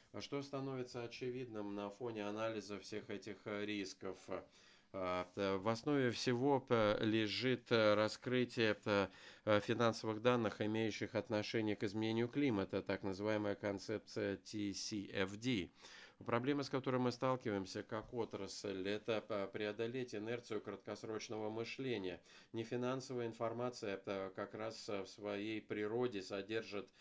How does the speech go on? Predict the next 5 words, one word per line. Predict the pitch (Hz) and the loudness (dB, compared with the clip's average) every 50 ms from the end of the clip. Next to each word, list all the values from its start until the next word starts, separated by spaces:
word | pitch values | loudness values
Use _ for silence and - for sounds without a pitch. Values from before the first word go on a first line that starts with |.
| - - - | -20 -20 -14
среднесрочные | - - 120 117 113 110 110 107 101 - 117 113 117 117 113 - - 110 98 95 95 | -8 -4 -2 -2 -2 -2 -4 -4 -4 -2 -2 0 0 0 0 -2 -4 -2 -2 0 -2
и | 92 | -2
долгосрочные | 98 98 98 104 107 107 - 123 120 123 117 113 - 101 90 90 90 87 87 87 - - | -2 -4 -4 -4 -4 -4 -4 -4 -4 -4 -4 -4 -6 -6 -6 -6 -4 -6 -6 -8 -8 -6
прогнозные | 101 95 98 101 92 98 95 87 87 87 92 90 92 95 | -4 -4 -4 -4 -4 -4 -6 -6 -6 -4 -4 -2 -2 -2
данные. | 95 110 107 92 82 78 78 76 76 76 | -2 0 -2 -2 -2 -6 -12 -16 -18 -20